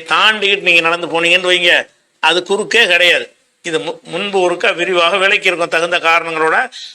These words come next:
தனியான அந்த லிங்க்குடைய இதை வந்து இமேஜை மட்டும் போட்டு விடுறேன், நீங்க அதை ஃபைண்ட் பண்ணி எடுத்து நீங்க என்ன செய்யுங்க, முழுசா பா-, ரிப்பீட் மாதிரி வரக்கூடாதுங்கிறதுனால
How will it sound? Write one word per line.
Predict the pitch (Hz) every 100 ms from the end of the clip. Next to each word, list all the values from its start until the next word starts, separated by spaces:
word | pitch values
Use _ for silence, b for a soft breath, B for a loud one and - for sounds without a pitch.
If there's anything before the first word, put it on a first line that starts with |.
| _
தனியான | - 156 185 190 196 196 180 175
அந்த | 165 165
லிங்க்குடைய | 185 180 170 170 165 160
இதை | 160
வந்து | 160 175 165
இமேஜை | 165 190 175
மட்டும் | 180 165 165
போட்டு | 175 165
விடுறேன், | 139 113 - _ _ _ _ 170
நீங்க | 196 190 175
அதை | 160
ஃபைண்ட் | 165 190 180
பண்ணி | 175 156
எடுத்து | 165 196 214
நீங்க | 175
என்ன | 170 165
செய்யுங்க, | 170 165 151 143
முழுசா | 180 180 160
பா-, | 156 156
ரிப்பீட் | 175 202 185
மாதிரி | 170 165
வரக்கூடாதுங்கிறதுனால | 170 165 156 151 143 131